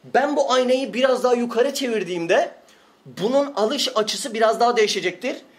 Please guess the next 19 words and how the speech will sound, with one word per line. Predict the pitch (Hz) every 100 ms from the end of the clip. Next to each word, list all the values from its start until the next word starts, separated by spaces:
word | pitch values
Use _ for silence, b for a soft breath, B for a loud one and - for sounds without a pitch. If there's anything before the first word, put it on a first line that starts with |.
| b b 151
Ve |
geçmiş | 277 202 214 - 285
zamanın, | - 285 247 220 185 127 -
telefon | 185 214 254
konuşmamın | 254 247 - 226 226 208
bir | 294
kısmını, | 285 - 214 202 277 - - b b b b b 135
gelecek | 190 202 240 311 -
zamanın, | 294 269 254 247 311 302 - -
su | - 311
içmemin | 247 240 254 240 220
bir | 277
kısmını | 302 277 240 269 302 330 B B B
ve | 170 220
şimdiki | 220 311 392 381 269
zaman | 262 233 202
hal | 165 214 320
olan | 269 247 208 190
anın | 247 294 320 453 427